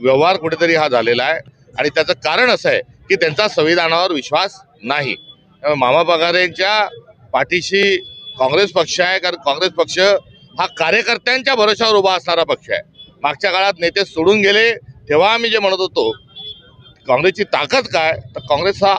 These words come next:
अधिक उसळून निघेल. जेवढा चेंडू तुम्ही जोरात दाबाल तेवढा तो मोठ्या प्रमाणावर उसळून, जोरात उसळून वर येतो.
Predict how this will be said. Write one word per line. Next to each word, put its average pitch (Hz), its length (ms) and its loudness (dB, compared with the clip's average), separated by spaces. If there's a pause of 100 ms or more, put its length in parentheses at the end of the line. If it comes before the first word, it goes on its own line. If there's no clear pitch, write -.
अधिक 190 280 0
उसळून 185 300 2
निघेल. 127 240 0 (440)
जेवढा 165 260 2
चेंडू 190 360 0
तुम्ही 202 240 0
जोरात 170 360 2
दाबाल 180 420 0 (360)
तेवढा 151 220 0
तो 202 120 0
मोठ्या 160 300 0
प्रमाणावर 185 440 2
उसळून, 180 480 2 (460)
जोरात 185 320 2
उसळून 180 300 -2
वर 156 160 6
येतो. 180 320 2